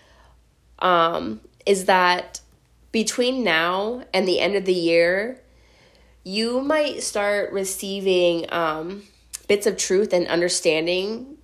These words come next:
towards certain circumstances that have been taking place in your life that you were, um, that you may have been previously confused about. Um, I feel with this message,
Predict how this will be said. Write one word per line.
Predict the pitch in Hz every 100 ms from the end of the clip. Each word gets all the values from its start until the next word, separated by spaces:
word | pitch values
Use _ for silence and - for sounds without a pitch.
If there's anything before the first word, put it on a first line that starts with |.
| -
towards | - 190 175 170
certain | - 180 170 170
circumstances | 165 170 180 180 185 180 190 185
that |
have | 165
been | 165 160
taking | 160 175 165 160
place | 165 165
in | 170
your | 156
life | 151 156 175
that | 160
you | 107 170 165
were, | 160 151 147 147 - - - - -
um, | 175 156 160
that | 170
you | 180 185
may | 175
have | 175
been | 170
previously | - 180 165 -
confused | 160 147 143 147 143
about. | 143 135 139 - - - - - - -
Um, | 170 147 147 175 190 _ _ _ _ _ _ _ _ - _ _ _ _ _ _ _ -
I | 208
feel | 202 - - 214 208 202 202 196 196 185 -
with | - 190 190
this | 202 196
message, | 185 180 - 185 190 185 -